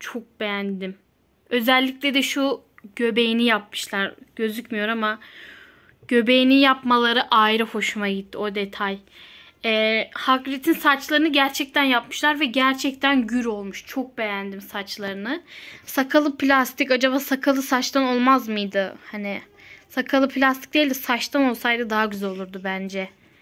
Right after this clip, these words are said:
Ve, e, Hagrid'in ayaklarının kocaman olması. Biliyorsunuz Hagrid bir dev. Ve müthiş.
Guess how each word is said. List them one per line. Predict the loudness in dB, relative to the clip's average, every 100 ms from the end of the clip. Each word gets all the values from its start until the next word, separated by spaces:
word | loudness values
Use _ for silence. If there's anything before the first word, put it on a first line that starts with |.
| _ -20 -20 -20 -20 _
Ve, | 2 4 6 4 2 -6 _ _
e, | 0 2 4 4 2 2 2
Hagrid'in | 0 0 -4 -4 -4
ayaklarının | 0 2 0 0 0 2 0
kocaman | -2 -2 0 0 -2
olması. | -2 -2 -4 -6 -2
Biliyorsunuz | 0 0 -4 -6
Hagrid | -4 -4 -6 -12 -12
bir | -10 -2
dev. | 0 0 -6 -20 -20 _ _ -20 -20 -20 _ _ _
Ve | 2
müthiş. | 4 2 -2 -6 -4 -6 -8